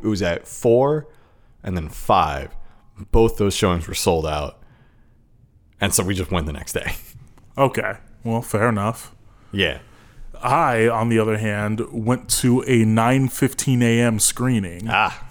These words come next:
Speaker 2: at a movie theater that hardly anybody knows exists. Do you know where that Hazard Center, uh, Ultra Star is?
Speaker 1: Oh, that's, that's the one that was sold out
Speaker 2: Oh,
Speaker 1: for the
Speaker 2: was
Speaker 1: two,
Speaker 2: it?
Speaker 1: yeah.
Speaker 2: Nice.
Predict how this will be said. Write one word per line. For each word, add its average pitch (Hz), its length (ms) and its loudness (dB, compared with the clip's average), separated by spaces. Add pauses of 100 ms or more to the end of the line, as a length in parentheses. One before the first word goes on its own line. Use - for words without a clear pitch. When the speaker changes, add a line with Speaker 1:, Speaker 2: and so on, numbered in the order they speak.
(220)
Speaker 2:
at 110 520 -2 (240)
a 117 160 -4
movie 135 360 4
theater 131 300 4
that 107 380 0
hardly 123 400 4
anybody 120 420 4
knows 113 300 4
exists. 104 600 0 (480)
Do 123 80 2
you 127 60 4
know 143 100 6
where 147 120 6
that 127 220 4
Hazard 113 420 0
Center, 123 600 0 (280)
uh, 107 360 -4
Ultra 120 640 2
Star 131 380 2
is? 135 80 6
Speaker 1:
Oh, 123 220 8
that's, 139 320 4
that's 131 280 6
the 151 100 4
one 131 160 6
that 117 100 6
was 104 120 4
sold 98 300 2
out 90 420 0
Speaker 2:
Oh, 156 180 4
Speaker 1:
for 131 60 4
the 135 60 8
Speaker 2:
was 165 160 4
Speaker 1:
two, 117 160 6
Speaker 2:
it? 92 60 -2
Speaker 1:
yeah. 92 400 4 (160)
Speaker 2:
Nice. 120 840 0